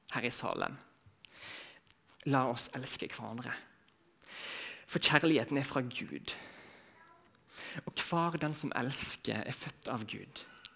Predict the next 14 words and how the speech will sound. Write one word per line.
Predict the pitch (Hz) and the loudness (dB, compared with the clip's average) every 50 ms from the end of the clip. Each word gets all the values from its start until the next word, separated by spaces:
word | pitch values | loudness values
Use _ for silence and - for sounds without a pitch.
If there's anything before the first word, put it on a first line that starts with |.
| - - - - - - _ _ _ _ - - _ _ _ _ _ - - | -20 -20 -20 -20 -20 -20 _ _ _ _ -20 -20 _ _ _ _ _ -12 -8
og | - - | -6 -4
kjenner | - - 165 175 180 175 180 | -2 -2 -2 -2 -2 -2 -4
Gud. | - - - - - - - _ _ _ _ _ _ _ _ _ _ _ - - - - - - - - - - - - - - _ _ _ _ _ _ - | -4 -6 -8 -8 -12 -16 -18 _ _ _ _ _ _ _ _ _ _ _ -20 -20 -16 -16 -14 -14 -14 -14 -16 -16 -18 -20 -20 -20 _ _ _ _ _ _ 6
Den | - 185 170 | 8 8 8
som | - 175 - | 8 6 4
ikke | 160 - - - 98 | 2 4 6 8 10
elsker, | 117 143 151 - - - - 117 104 131 - - - - - - - - - | 10 10 10 8 6 6 6 4 4 4 0 -8 -16 -20 -20 -20 -14 0 4
har | 147 160 139 | 6 6 8
aldri | 135 147 139 | 6 6 4
kjent | - 127 120 - - | 2 0 -2 -2 -4
Gud. | 117 123 131 - - - - - _ _ - - - - - - - - - - - - - - - - | -6 -6 -6 -8 -12 -14 -18 -20 _ _ -20 -20 -20 -20 -20 -20 -20 -20 -16 -14 -12 -12 -12 -12 -6 -4
For | - 147 127 | -2 0 2
Gud | 143 135 135 143 139 - - - - - - - | 4 2 2 2 -2 -4 -6 -14 -18 0 4 6
er | 156 139 127 143 | 8 8 6 4